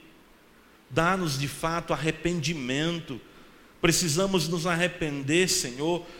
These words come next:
de arrependimentos superficiais. O profeta ora dizendo: "Converte-nos a ti, seremos convertidos." Então, Senhor, nós queremos seguir essa atitude do profeta.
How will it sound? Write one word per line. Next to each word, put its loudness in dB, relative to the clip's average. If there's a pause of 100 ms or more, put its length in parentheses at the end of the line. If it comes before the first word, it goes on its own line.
(140)
de 2
arrependimentos 0 (380)
superficiais. -2 (640)
O -4
profeta 4
ora 6
dizendo: 2
"Converte-nos 0
a 4
ti, 2
seremos 2
convertidos." -2 (240)
Então, 2
Senhor, 2
nós 2
queremos 2
seguir 0 (380)
essa 0 (520)
atitude 0
do 0
profeta. -4